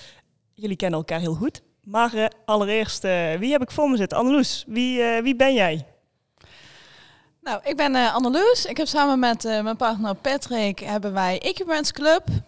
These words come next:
Speaker 2: Wij zijn vertegenwoordigers in de ruitersportbranche en wij verkopen business to business. Dus wij verkopen buitenlandse ruitersportmerken naar de ruitersportwinkels in de hele Benelux.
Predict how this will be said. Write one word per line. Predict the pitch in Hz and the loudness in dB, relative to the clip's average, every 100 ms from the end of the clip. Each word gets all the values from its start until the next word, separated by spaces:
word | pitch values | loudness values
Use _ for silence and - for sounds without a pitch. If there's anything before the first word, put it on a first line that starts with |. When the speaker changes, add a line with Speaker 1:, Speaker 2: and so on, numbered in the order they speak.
| _ 220 | _ -16
Speaker 2:
Wij | 226 233 226 220 220 214 214 | -6 -2 -2 -2 -4 -6 -8
zijn | - 233 208 202 202 | -6 -2 -2 -2 -4
vertegenwoordigers | 202 208 196 180 208 269 294 240 190 175 - | -6 -6 -6 -4 0 0 0 0 0 0 -4
in | 208 208 | -4 -4
de | 185 160 165 | -2 -2 -2
ruitersportbranche | 202 247 - 320 - 285 220 240 240 247 254 - | 0 0 0 -4 -2 -6 -4 -4 -2 -2 -6 -8
en | 214 202 | -10 -8
wij | 196 202 | -4 -4
verkopen | 196 202 208 190 175 147 | -6 -8 -6 -6 -6 -8
business | 196 190 196 165 | -4 -4 -4 -6
to | - | -8
business. | 156 156 196 277 320 403 - - | -10 -8 -6 -4 -6 -6 -8 -10
Dus | 190 - | -14 -12
wij | 196 190 | -10 -8
verkopen | 208 - 208 202 - 185 180 175 175 180 _ | -10 -8 -6 -6 -6 -6 -6 -8 -10 -16 _
buitenlandse | 240 302 311 285 262 240 202 | -2 -2 -2 -4 -2 -4 -4
ruitersportmerken | 190 240 285 302 - 240 - 214 214 202 214 196 196 - | -2 0 0 -2 -6 -8 -8 -6 -4 -6 -4 -4 -4 -6
naar | 190 185 180 | -8 -6 -6
de | 160 156 - | -6 -8 -4
ruitersportwinkels | 240 254 254 - 185 - 247 320 269 247 | -4 -4 -6 -10 -10 -6 -6 -2 -2 -2
in | - 214 | -4 -4
de | |
hele | 190 220 | -4 -4
Benelux. | 185 170 170 147 - - | -2 -2 -2 -4 -8 -14